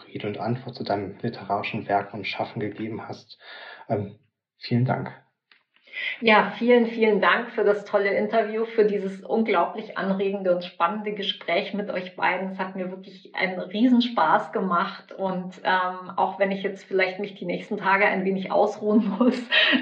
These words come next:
Speaker 2: ähm, war das sozusagen für mich einfach, ähm,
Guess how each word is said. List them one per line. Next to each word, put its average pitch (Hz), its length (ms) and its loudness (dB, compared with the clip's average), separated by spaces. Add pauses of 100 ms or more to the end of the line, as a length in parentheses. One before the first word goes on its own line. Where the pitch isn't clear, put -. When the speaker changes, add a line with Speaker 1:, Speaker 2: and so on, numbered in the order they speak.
Speaker 2:
ähm, 202 380 2 (560)
war 185 280 4
das 180 300 -2
sozusagen 180 880 -2
für - 160 -10
mich 185 320 -12
einfach, 180 680 -4
ähm, 170 580 0